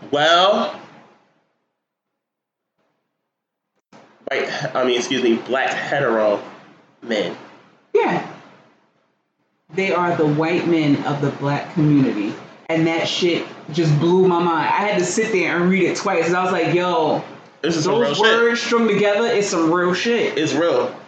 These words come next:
Speaker 1: It's real because it's the truth. And they feel like they are superior to everyone.
Speaker 2: Mm-hmm.
Speaker 1: Now, there's another one on here before we get to our last piece, 'cause this is just a long scroll on.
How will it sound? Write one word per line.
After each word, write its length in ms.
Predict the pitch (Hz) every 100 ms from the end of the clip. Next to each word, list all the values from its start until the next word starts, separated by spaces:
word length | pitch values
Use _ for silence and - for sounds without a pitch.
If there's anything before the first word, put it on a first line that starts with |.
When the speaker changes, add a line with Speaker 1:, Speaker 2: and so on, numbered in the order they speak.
| - -
Speaker 1:
It's 160 | 151 147
real 160 | 175
because 240 | 165 156 131
it's 140 | 123
the 80 | -
truth. 440 | 160 - - - - - _ -
And 140 | 151 147
they 80 | 139
feel 300 | - 175 165
like 340 | 127 117 - - -
they 120 | 131
are 160 | 127 131
superior 600 | - - - 156 117 117
to 60 |
everyone. 540 | - 107 104 92 87 - -
Speaker 2:
Mm-hmm. 840 | 160 165 180 170 277 - - 131
Speaker 1:
Now, 520 | 139 139 131 127 127 - - -
there's 140 | - 185
another 500 | 220 202 175 147 131
one 160 | 123 120
on 100 | 117
here 140 | 117
before 220 | 113 110 113
we 80 |
get 120 | 117 110
to 80 |
our 120 | 110 104
last 340 | 101 101 -
piece, 320 | 110 110 110
'cause 160 | 123 104
this 160 | 123
is 140 | 107 107
just 160 | 101
a 60 | 95
long 460 | 95 98 110 104 104
scroll 380 | - 113 104
on. 320 | 101 98 104